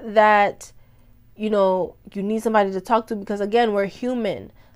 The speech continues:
A lot of times we're here, we are here for each other. We're not here for ourselves. We're not here to make it to the top for ourselves, by ourselves, with ourselves, and that's it.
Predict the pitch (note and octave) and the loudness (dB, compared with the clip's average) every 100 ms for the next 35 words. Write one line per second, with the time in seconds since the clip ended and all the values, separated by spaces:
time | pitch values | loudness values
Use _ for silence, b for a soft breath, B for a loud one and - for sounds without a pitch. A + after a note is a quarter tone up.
0 | b - G3 A3 A#3+ B3 A3+ A3 G#3 G#3 | b -2 2 2 0 0 0 0 -2 -2
1 | B3+ C4+ C#3+ G3 G3+ C#4+ D#4+ A3+ G#3+ G3 | 0 2 2 -2 -2 0 4 6 4 0
2 | C#4+ C#4 - F#3+ F#3+ G#3 A#3+ G#3 G3+ A#3 | -2 -2 -2 -4 -4 -2 -2 -2 -2 -4
3 | B3+ B3+ B3 - E3 - - - G3 A#3+ | -2 -4 -4 -6 -6 -8 -10 -8 -4 -2
4 | C4+ C4 C4 C4+ B3 A3+ G#3+ B B B | 0 2 2 0 -4 -4 -4 B B B
5 | B B - - - F#3 G3+ A3+ A#3 A3+ | B B -20 -20 -8 -4 4 4 4 -4
6 | A3+ G#3 - - G#3 F#3+ - - - G3+ | -4 -6 -8 0 0 0 -8 -12 2 2
7 | F#3 F#3 F#3 F#3+ F#3+ F#3+ F3+ G3 F3+ F#3 | 4 0 0 2 4 2 2 2 2 -4
8 | F#3 G3 F#3 F#3+ F3+ F3+ F3+ F3+ F3+ F#3 | -4 -4 -2 -2 -4 -4 -2 -4 -4 -4
9 | F#3 F3+ F3+ E3+ F3 - F#3 - | -4 -6 -6 -4 -6 -8 -10 -10